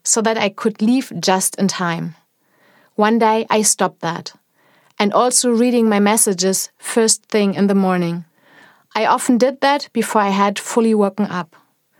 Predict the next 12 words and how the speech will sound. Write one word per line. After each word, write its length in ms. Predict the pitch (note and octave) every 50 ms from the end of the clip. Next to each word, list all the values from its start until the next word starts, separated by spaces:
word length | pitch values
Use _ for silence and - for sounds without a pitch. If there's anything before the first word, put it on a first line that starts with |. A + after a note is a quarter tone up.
| _ _ _ _ _ _ _ _ -
A 80 | G#3
key 280 | G#3 - - - D#4 D#4
moment 360 | C4+ G#3+ F#3 F#3 F#3 F#3+ F#3+
for 160 | - - G3+
me 260 | G3 F#3+ G3 G3+ G#3+
was 440 | A3 G#3 G#3 G3+ G#3 G#3 G#3+ - - -
that 120 | - G3 -
I 60 | -
received 760 | G3+ G3 G3+ G#3 G3+ - - - B3+ B3+ C4 - - - - - _ _ _
really 460 | A3 A3+ A3+ A#3 B3+ C4+ C4+ C4 B3+
shocking 380 | - - A#3 A3 A3+ A3+ A3 A3
news, 400 | A3 G#3+ G3 F#3 G3 A3 -